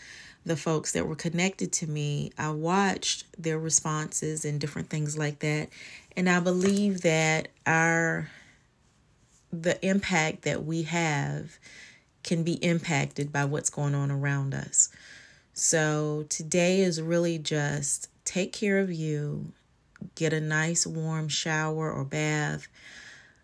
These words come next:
light a candle that's going to kind of soothe you and mellow you out.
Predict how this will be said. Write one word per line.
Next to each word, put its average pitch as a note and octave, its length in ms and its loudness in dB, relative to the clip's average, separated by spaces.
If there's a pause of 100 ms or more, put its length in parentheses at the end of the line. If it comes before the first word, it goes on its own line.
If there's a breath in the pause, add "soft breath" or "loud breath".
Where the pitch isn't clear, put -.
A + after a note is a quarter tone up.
(220 loud breath)
light D#3 240 2
a D#3+ 60 -2
candle D3+ 880 -2
that's D3+ 260 0
going C#3+ 300 -2
to D3 320 -2 (460)
kind D#3+ 200 -2
of D#3 80 -2
soothe E3 500 0
you D#3+ 180 -2
and D3+ 180 -2
mellow D3+ 260 0
you D#3 260 -2
out. D3 400 -2